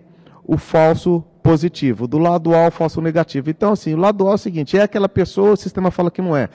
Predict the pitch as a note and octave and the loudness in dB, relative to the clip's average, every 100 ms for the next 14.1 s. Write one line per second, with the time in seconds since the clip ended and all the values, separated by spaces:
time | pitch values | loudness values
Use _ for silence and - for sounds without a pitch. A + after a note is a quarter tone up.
0 | - - E3 F#3 E3+ F3 C3+ G#3+ G#3+ - | -18 -2 2 4 4 2 4 4 4 0
1 | - - E3+ F3 F3+ A3+ A3+ G#3+ G3+ F#3 | -12 2 2 4 2 4 2 2 0 0
2 | F3 F#3 F3 - F3+ F3 E3+ - E3 D#3+ | -2 -2 -6 -6 -6 -4 -6 -4 -4 -4
3 | - D#3 A2+ F2 _ - - F#3+ G3+ G3+ | -4 0 0 -4 _ -20 -4 2 2 4
4 | G#3+ A#3 A#3+ A#3 G#3 G#3 A3 - A#3 A#3 | 2 4 4 2 2 2 0 0 0 2
5 | G#3 G#3+ G#3+ G#3+ - G#3 G3 F#3 F3+ E3 | 2 -2 -4 -8 -8 -6 -2 -2 -2 -4
6 | - E3 D#3 - E3 D#3 D3+ D3+ - - | -4 -4 -2 -2 -2 -2 -4 -6 -8 -8
7 | D3 C3+ C3+ B2 B2+ B2+ A2+ - C3 F2+ | -6 -2 -4 -4 -6 -6 -8 -6 -8 -8
8 | A2+ A#2+ C3+ C3 C3 B2 A#2 - A#2+ - | -12 -8 -6 -4 -4 -4 -6 -6 -8 -8
9 | - - _ - C3+ B2+ - A2 G2 G2 | -16 -20 _ -6 -2 0 -2 -4 -4 -4
10 | F#2+ G2 - _ - A#2+ A#2 C3 A2 A2+ | -6 -10 -16 _ -4 -2 0 -2 -4 -4
11 | G#2+ C#3+ C#3+ C3 D3 C#3 C3 C3 B2 A#2 | -2 0 0 -2 -4 -4 -4 -2 -2 0
12 | D#3+ E3+ G#2 - - - D3 D#3 D3 D3+ | 0 0 -4 -10 -20 -6 -2 -2 -4 -4
13 | C#3 - - C3+ B2 C3 B2+ B2 F3 E3 | -6 -6 -8 -4 -4 -2 0 2 2 2